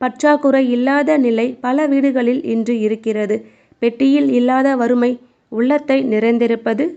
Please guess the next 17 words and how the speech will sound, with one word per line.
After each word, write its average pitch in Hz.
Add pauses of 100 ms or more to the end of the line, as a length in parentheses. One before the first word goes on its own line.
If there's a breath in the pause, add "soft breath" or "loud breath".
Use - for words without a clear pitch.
(140)
உண்மை. 214 (400 soft breath)
ஏழ்மையிலும் 269
செம்மை 247
இருந்த 220 (120)
காலம் 233
ஒன்று 214
இருந்தது. 208 (480 loud breath)
பற்றாக்குறையிலும் 240 (160)
உள்ளம் 262
நிரம்பி 247 (520)
வழிந்தது. 220 (720)
என்ன 285
நண்பர்களே, 240 (180)
இந்த 254
பதிவை 277
முழுசா 262
கேட்டீங்களா? 233